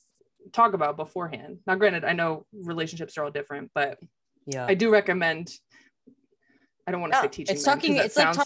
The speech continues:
Speaker 2: talking about
Speaker 1: condescending.
Speaker 2: finan-, it's like talking about finances or, or do, like, where do you want to live or buying a house? Like, where do you wanna invest your money? Like, these are really important things. And if you just
Speaker 1: Yeah.
Speaker 2: have an assumption, you're setting yourself and your relationship up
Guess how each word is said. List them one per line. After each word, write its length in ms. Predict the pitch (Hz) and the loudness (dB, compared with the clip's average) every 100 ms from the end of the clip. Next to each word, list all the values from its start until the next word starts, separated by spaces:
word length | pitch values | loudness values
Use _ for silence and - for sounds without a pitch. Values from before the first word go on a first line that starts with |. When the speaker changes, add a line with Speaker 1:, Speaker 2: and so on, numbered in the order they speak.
| 165 | 0
Speaker 2:
talking 100 | 143 | 0
about 80 | 165 | 0
Speaker 1:
condescending. 480 | 151 202 226 233 175 | 0 0 -2 -2 -4
Speaker 2:
finan-, 20 | - | -6
it's 180 | 180 208 | -6 -4
like 140 | 175 | -2
talking 160 | 233 233 | -2 0
about 180 | 185 | 0
finances 580 | 185 196 190 143 - 131 | 0 0 0 -6 -8 -10
or, 300 | - 156 151 - - | -8 -6 -8 -10 -8
or 180 | 165 165 | -6 -6
do, 220 | 156 165 160 160 | -8 -14 -12 -12
like, 120 | 143 | -10
where 240 | 147 175 | -4 -2
do 80 | 185 | -2
you 100 | 185 | -2
want 200 | 180 160 | -2 -4
to 100 | - | -6
live 180 | 156 180 | -8 -6
or 100 | 139 | -6
buying 340 | 110 143 170 151 | -4 -2 -2 -4
a 40 | |
house? 340 | 127 165 160 - | -4 -4 -4 -8
Like, 120 | 131 | -10
where 160 | 147 165 | -8 -8
do 80 | |
you 80 | 180 | -6
wanna 200 | 165 165 | -4 -4
invest 340 | 156 151 151 - | -4 -6 -6 -8
your 100 | 131 | -8
money? 260 | 156 151 | -6 -8
Like, 140 | 131 123 | -10 -8
these 240 | 175 233 | -6 -4
are 80 | 339 | -6
really 260 | 151 156 156 | -6 -4 -6
important 480 | 139 175 - 139 | -6 -8 -10 -10
things. 320 | - 208 165 151 | -6 -4 -4 -6
And 180 | 139 135 - - - | -10 -12 -20 -20 -14
if 160 | 156 135 | -10 -6
you 100 | 202 | -4
just 200 | 220 - | -4 -4
Speaker 1:
Yeah. 60 | |
Speaker 2:
have 120 | 226 156 | -4 -4
an 100 | 139 | -6
assumption, 720 | 131 185 254 - 139 127 127 _ _ _ | -4 -4 -4 -4 -6 -8 -10 _ _ _
you're 320 | 147 175 175 - | -4 0 0 -4
setting 380 | - 175 208 160 | -4 -4 -2 -4
yourself 600 | 151 165 160 160 147 139 | -4 -4 -2 0 0 -2
and 100 | 139 | -6
your 80 | 165 | -6
relationship 680 | 143 139 - 143 143 127 _ - | -6 -6 -6 -6 -6 -8 _ -10
up 260 | 143 - | -10 -12